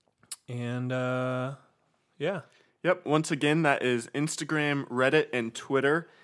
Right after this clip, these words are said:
Speaker 2: And that's at Learn Podcast. That's where we have a lot of fun. We share some extra facts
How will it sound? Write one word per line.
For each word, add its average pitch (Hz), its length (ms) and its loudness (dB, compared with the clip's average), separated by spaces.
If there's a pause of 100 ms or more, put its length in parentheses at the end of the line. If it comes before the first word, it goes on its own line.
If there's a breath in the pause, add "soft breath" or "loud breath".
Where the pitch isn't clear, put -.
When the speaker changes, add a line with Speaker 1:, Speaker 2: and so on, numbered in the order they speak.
(180 soft breath)
Speaker 2:
And 113 140 -6
that's 113 380 0
at 123 280 2
Learn 127 520 2
Podcast. 113 840 -2
That's - 280 -6
where 113 160 -2
we 104 120 -4
have 117 180 -2
a 117 40 -4
lot 135 160 4
of 135 80 -2
fun. 185 340 2 (340 soft breath)
We 123 100 -2
share 127 380 0
some 123 260 -6
extra 135 360 0
facts 160 680 2